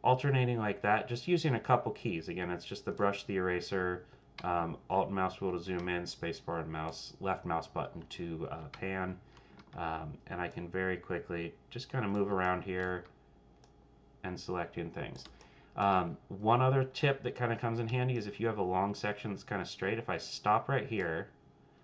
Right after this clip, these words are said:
I have no keys down, so I'm gonna move the mouse over here, hold down Shift and click. And see how it did a straight line there? I can do it here, so if I click, hold down Shift,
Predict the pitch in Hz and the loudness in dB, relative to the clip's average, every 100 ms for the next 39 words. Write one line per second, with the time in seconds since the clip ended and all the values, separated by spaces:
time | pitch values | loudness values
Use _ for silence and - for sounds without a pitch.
0 | - - 92 95 101 104 - 107 98 95 | -18 -4 -4 0 2 2 0 -4 2 2
1 | 85 - 92 90 87 90 98 110 104 101 | 2 -2 -4 -2 -2 -2 -2 -2 0 0
2 | 101 101 98 92 113 123 139 - 98 92 | 0 0 0 0 0 2 2 0 -2 0
3 | 90 - - 131 - 87 85 - 92 - | -2 -6 -2 -2 -2 -8 -12 -6 -6 -6
4 | - - - - - 104 101 - 104 92 | -14 -20 -20 -18 -10 -4 -4 -2 -4 -4
5 | - 98 92 101 98 104 120 135 - - | -4 -2 0 0 -2 0 0 0 -4 -20
6 | - - - - 98 110 104 101 92 - | -20 -20 -20 -8 -2 2 2 2 0 0
7 | 87 90 87 - 127 131 - - - - | -2 -2 -4 0 0 0 -10 -20 -20 -20
8 | - 110 110 110 101 - 127 143 - | -6 -2 2 2 0 2 2 2 -4